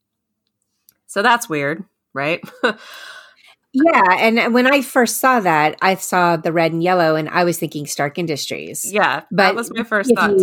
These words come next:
Speaker 1: too.
Speaker 2: Yeah, but if you look close, you do see the sword, uh,
Speaker 1: Yes.
Speaker 2: logo or something on it.
Speaker 1: Yes.
Speaker 2: And so then I was like, "Okay, that's not Stark. So what is this?"
Speaker 1: Yep.
Speaker 2: Off to Google I went.
Speaker 1: <laughs>
Speaker 2: Anyway, go ahead, Ashley.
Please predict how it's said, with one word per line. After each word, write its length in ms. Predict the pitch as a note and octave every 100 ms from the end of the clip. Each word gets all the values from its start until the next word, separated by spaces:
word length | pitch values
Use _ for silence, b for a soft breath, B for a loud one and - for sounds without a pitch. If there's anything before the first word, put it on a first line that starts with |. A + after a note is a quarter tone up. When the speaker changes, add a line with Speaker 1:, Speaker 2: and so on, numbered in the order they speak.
| E3
Speaker 1:
too. 240 | C3 E3 _ b b b b b -
Speaker 2:
Yeah, 400 | B3 A3+ F3 E3
but 100 | G3+
if 120 | G#3
you 120 | C4
look 200 | D4 D4
close, 280 | - A#3 -
you 80 | G3
do 140 | G3+
see 200 | F3 F#3
the 120 | D#3+
sword, 520 | D3 F#3 E3+ D#3+ D3+ D3+ B _ -
uh, 20 | D3+ D3
Speaker 1:
Yes. 20 | C#3
Speaker 2:
logo 440 | D3+ D3+ D3+ C#3+
or 120 | C3+
something 380 | C3+ C#3 C#3 -
on 80 | F#3
it. 20 |
Speaker 1:
Yes. 240 | D#3+ C3 -
Speaker 2:
And 80 |
so 400 | E3 E3 D3+ D3 D3
then 100 | D3+
I 80 | D3
was 220 | D3+ -
like, 280 | D3 D3 -
"Okay, 380 | A#3+ B3 A#3
that's 300 | A#3 A#3+ -
not 240 | C4+ C#4 -
Stark. 440 | - - A2+ -
So 280 | - E3 D#3
what 240 | E3+ G#3+
is 340 | C4+ F#4 E4+ -
this?" 280 | - G#2 -
Speaker 1:
Yep. 200 | F#3+ G#3 B B _ _ -
Speaker 2:
Off 180 | D#3 -
to 80 | F3+
Google 380 | F#3+ F3+ E3+
I 120 | E3 F#3+
went. 240 | A#3+ - -
Speaker 1:
<laughs> 120 | G3
Speaker 2:
Anyway, 320 | F#3+ D4 A3+ F3
go 140 | B3
ahead, 260 | B3+ - G3 F3
Ashley. 220 | -